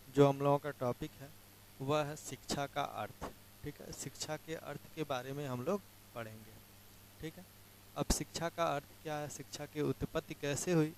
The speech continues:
और शिक्षा के किन किन अर्थों में हम लोग जानते हैं, उसको हम लोग जानेंगे,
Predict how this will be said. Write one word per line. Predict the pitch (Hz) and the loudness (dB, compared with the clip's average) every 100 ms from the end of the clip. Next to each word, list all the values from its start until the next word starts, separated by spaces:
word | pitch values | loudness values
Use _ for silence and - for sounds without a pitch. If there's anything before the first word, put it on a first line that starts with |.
| - | -2
और | 131 | 0
शिक्षा | - 139 - 156 | 0 -4 -6 -6
के | 156 156 - | -6 -12 -4
किन | 180 185 | -2 -2
किन | 175 170 | -2 0
अर्थों | 139 135 - 151 | 0 0 2 2
में | 151 | 2
हम | 139 143 | -2 2
लोग | 135 | 2
जानते | 123 120 131 165 | 0 -4 -6 -6
हैं, | 127 147 - - - | -6 -8 -16 -18 2
उसको | 123 - 151 | 4 10 10
हम | 131 127 | 10 8
लोग | 202 - - 120 | 6 4 -8 -10
जानेंगे, | 104 101 107 | -10 -12 -14